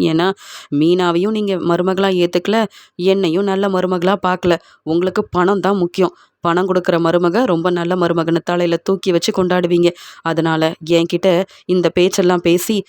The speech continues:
உங்க மாமியாருன்ற இந்த வேலையெல்லாம் என்கிட்ட காமிக்காதீங்க,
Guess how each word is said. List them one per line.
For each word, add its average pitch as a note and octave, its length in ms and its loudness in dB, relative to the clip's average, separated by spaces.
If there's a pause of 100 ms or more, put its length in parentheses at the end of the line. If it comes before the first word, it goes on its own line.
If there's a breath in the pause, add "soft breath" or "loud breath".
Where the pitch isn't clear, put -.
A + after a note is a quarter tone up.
(160 loud breath)
உங்க F3+ 340 0
மாமியாருன்ற F#3+ 1000 2
இந்த E3+ 280 -2
வேலையெல்லாம் F#3+ 600 0
என்கிட்ட F#3+ 420 0
காமிக்காதீங்க, E3 520 0